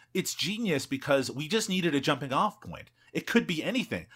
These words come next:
He pointed randomly, and then we built upon that, and we got to where we wanted to go. But someone else looking at it might be like, "Y-, th-, what are you doing?" <laughs> That's not a helpful thing to start with.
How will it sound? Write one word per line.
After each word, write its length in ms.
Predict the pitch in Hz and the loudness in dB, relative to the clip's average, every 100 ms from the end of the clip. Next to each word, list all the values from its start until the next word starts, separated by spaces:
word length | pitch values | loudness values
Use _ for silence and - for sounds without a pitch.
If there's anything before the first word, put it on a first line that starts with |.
| - | -4
He 140 | - | -4
pointed 340 | - 226 180 131 | 4 4 4 4
randomly, 400 | 165 202 143 151 | 4 4 2 0
and 160 | 156 | 0
then 120 | 156 147 | 0 0
we 120 | 156 | -2
built 400 | 110 139 175 170 | 2 4 4 0
upon 300 | 131 139 131 | 0 0 4
that, 180 | 175 135 | 2 2
and 120 | 135 | 0
we 80 | 135 | 2
got 280 | 120 131 - | 4 2 0
to 80 | 117 | -2
where 120 | 117 | 0
we 120 | 110 | 0
wanted 320 | 104 110 101 | 0 -2 -4
to 60 | 95 | -2
go. 340 | 143 160 120 - - - | 4 6 4 0 -20 6
But 260 | 160 160 - | 8 8 8
someone 300 | 240 220 175 | 6 10 12
else 200 | 208 170 | 10 8
looking 220 | 143 143 | 6 8
at 100 | 139 | 8
it 60 | 131 | 8
might 160 | 135 | 6
be 100 | 131 | 6
like, 300 | 131 131 131 - - - | 6 6 4 -8 -20 -16
"Y-, 120 | 123 - _ _ _ 156 | -16 -16 _ _ _ -10
th-, 140 | 143 - - | -10 -10 2
what 180 | 196 | 6
are 40 | 294 | 8
you 120 | 247 | 6
doing?" 360 | - 254 226 131 | 10 12 12 12
<laughs> 40 | 254 240 320 339 359 370 - 254 - 277 - 233 | 10 12 12 12 12 12 12 12 12 8 8 8
That's 220 | 226 285 | 10 12
not 160 | 302 220 | 12 12
a 60 | |
helpful 340 | 180 180 - 160 | 12 12 10 4
thing 300 | - - 202 | 4 2 -2
to 100 | 196 | -4
start 320 | - 160 165 | 8 10 10
with. 180 | 202 | 8